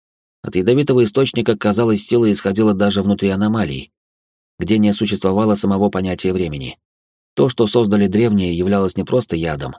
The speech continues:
Это была субстанция, способная уничтожить вообще все живое,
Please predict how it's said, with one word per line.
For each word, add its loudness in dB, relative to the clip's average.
Это 2
была 2
субстанция, 0
способная 0
уничтожить -2
вообще 0
все 0
живое, -2